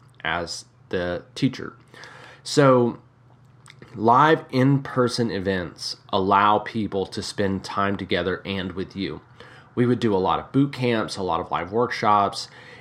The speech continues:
It's not as complicated as you would think,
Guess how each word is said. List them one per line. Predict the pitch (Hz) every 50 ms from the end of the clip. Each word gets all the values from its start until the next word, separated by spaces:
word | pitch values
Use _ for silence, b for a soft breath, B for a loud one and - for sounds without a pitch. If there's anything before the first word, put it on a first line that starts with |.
| B B
It's | - 135 131 - -
not | 120 110 107 110 110 113 120 120 123 147 170 180 - - 123
as | 117 110 -
complicated | - - - - 117 117 156 - - 175 175 - 196 196 196 196 - 92 - - - -
as | - 120 117 117 117 113 107 - - - - -
you | 107 110 120 123
would | 117 113 107 - -
think, | - 120 113 135 175 160 - -